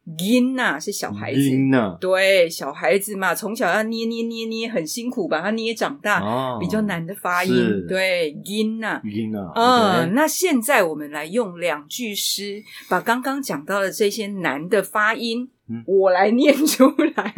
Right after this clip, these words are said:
Speaker 2: 哦，有，有这种工具吗？
Speaker 1: 有。
Speaker 2: 哦，好，来。
Speaker 1: 好。人生得意须尽欢，莫使金樽空对月。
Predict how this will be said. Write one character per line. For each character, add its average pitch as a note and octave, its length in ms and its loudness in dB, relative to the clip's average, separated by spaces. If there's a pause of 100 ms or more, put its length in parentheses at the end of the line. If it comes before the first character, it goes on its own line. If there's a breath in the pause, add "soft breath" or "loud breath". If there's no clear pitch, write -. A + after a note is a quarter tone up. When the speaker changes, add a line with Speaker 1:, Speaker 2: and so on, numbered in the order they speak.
Speaker 2:
哦， F#3+ 200 -4
有， B2+ 200 2
有 B2 140 0
这 - 60 -4
种 A#2 260 4
工 B2+ 200 0
具 C3 160 0
吗？ G#2+ 180 -2
Speaker 1:
有。 E3 160 -2
Speaker 2:
哦， F3 560 6
好， G2+ 80 -2
来。 A2 160 0
Speaker 1:
好。 F#3 280 0 (640)
人 G3 360 -2
生 D#4+ 380 0
得 F4+ 80 2
意 G#3 260 0
须 F3+ 300 -4
尽 C#3+ 260 -6
欢， A3 340 4 (280)
莫 G3 240 4
使 - 200 -6 (160)
金 F#3+ 220 2
樽 C#4 340 -6
空 F#3+ 440 -6
对 A#3 300 -4
月。 C#3 80 -10